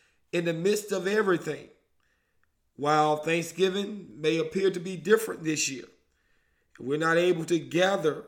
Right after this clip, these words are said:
in those close-knit environments with loved ones and friends, we can still be thankful because the sovereign one is still working.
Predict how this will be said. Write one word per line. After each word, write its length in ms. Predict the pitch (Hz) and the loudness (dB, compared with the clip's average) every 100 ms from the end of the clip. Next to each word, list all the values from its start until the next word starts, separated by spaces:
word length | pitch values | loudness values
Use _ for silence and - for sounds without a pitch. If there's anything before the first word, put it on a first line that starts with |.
| - | -4
in 200 | 151 151 | -2 0
those 280 | 170 160 - | 0 0 -4
close-knit 800 | - 185 185 - 170 185 185 - | -4 0 0 -2 2 4 4 0
environments 800 | 165 147 165 170 160 156 156 143 | -4 2 6 6 4 0 -4 -6
with 240 | 131 131 | -8 -4
loved 340 | 147 160 151 | -2 -2 -2
ones 380 | 156 156 156 143 | -2 -2 -2 -4
and 120 | 143 | -6
friends, 600 | 131 156 170 151 127 127 - _ _ _ _ _ _ _ - | -8 -6 -4 -4 -6 -12 -20 _ _ _ _ _ _ _ 2
we 160 | 165 | 2
can 160 | 165 156 | 2 -2
still 480 | - - 208 214 202 | -4 -2 6 6 6
be 180 | 202 202 | 2 -2
thankful 640 | - 196 196 - - - - _ _ _ _ _ _ _ _ _ | -4 -6 -6 -8 -12 -14 -18 _ _ _ _ _ _ _ _ _
because 500 | 143 147 165 160 151 | -6 -2 -2 -2 -4
the 120 | 143 | -8
sovereign 800 | - - 175 196 190 196 185 165 | -6 -2 0 0 -2 -4 -4 -4
one 260 | 165 170 160 | -2 -2 -4
is 260 | 156 135 | -6 -6
still 760 | - - 156 165 160 156 151 151 - _ | -8 -6 -2 2 2 2 -2 -6 -18 _
working. 600 | 120 139 143 143 123 113 | -4 0 0 -2 -6 -8